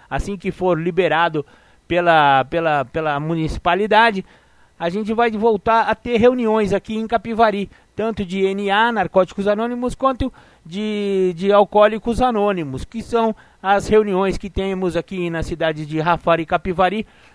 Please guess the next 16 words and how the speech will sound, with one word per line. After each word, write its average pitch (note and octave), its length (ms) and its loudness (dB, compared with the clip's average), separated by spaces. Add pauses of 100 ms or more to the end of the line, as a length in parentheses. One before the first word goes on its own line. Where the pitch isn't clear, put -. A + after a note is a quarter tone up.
(160)
que A3+ 600 -4
tratam G#3 420 0
de F#3 100 -6
dependências, F3+ 1040 -4
tanto F#3 280 -4
alcoólica G3+ 500 2
quanto A3 300 0
química. E3+ 440 -4 (600)
Porém, B3 520 4 (440)
é, E3+ 800 0
a, A3+ 280 2
a A#3 60 2
Irmandade G3+ 480 0
de F#3+ 100 -4
A G3+ 300 4
A A3 80 -4